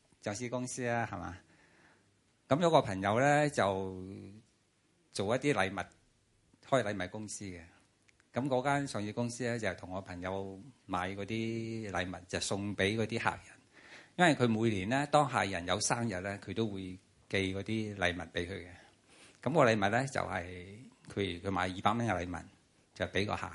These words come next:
咁。咁佢就會同嗰間我朋友嘅公司講：你二百蚊嘅禮物，你賣俾我嗰，你賣俾我另外一個公司。譬如我係間上市公司啊，我話：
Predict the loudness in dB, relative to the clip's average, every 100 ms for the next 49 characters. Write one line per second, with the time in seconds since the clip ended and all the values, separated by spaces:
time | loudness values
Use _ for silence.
0 | -10 -10 -12 -18 -20 _ _ _ _ _
1 | _ _ _ _ _ _ _ _ _ _
2 | 2 6 8 8 6 4 0 -2 -4 -4
3 | 2 2 4 2 2 0 2 2 2 -2
4 | -2 -2 -4 -4 -6 -8 -8 -6 -8 -4
5 | -4 0 0 2 0 -2 -2 -2 -8 -14
6 | -20 -20 -20 -20 -20 _ _ _ 2 2
7 | 2 0 2 2 4 4 4 0 0 2
8 | 2 2 0 -2 -14 -20 -20 -2 4 4
9 | 6 4 4 2 4 2 2 -2 -8 -8
10 | -10 -14 -20 _ _ _ _ _ _ _
11 | _ _ _ _ _ _ _ _ _ _
12 | _ _ 2 4 4 4 0 -2 0 0
13 | 2 0 -2 -4 -2 0 2 2 0